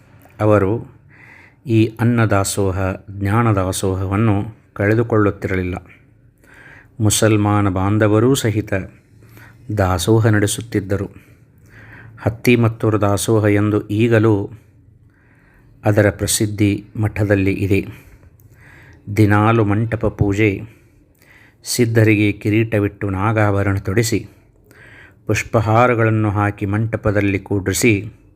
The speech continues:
ಪೂಜಿಸುವುದು ಭಕ್ತರಿಗೆ ಪರಂಪರೆಯಾಗಿಯೇ ಪರಿಣಮಿಸಿತು. ಕೊನೆಯ ದಿನ ಕೌದಿ ಪೂಜೆ, ಸಾಧುಗಳ ಪೂಜೆ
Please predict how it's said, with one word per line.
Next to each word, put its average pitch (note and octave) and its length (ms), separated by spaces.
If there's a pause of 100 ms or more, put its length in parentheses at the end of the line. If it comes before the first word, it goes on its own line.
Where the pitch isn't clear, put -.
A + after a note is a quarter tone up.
(640)
ಪೂಜಿಸುವುದು A2 880 (180)
ಭಕ್ತರಿಗೆ G#2 640
ಪರಂಪರೆಯಾಗಿಯೇ G2+ 1300 (680)
ಪರಿಣಮಿಸಿತು. G#2 720 (1300)
ಕೊನೆಯ A2 400
ದಿನ G2+ 160 (1160)
ಕೌದಿ A2+ 380
ಪೂಜೆ, G#2 560 (680)
ಸಾಧುಗಳ G#2 600
ಪೂಜೆ G2 600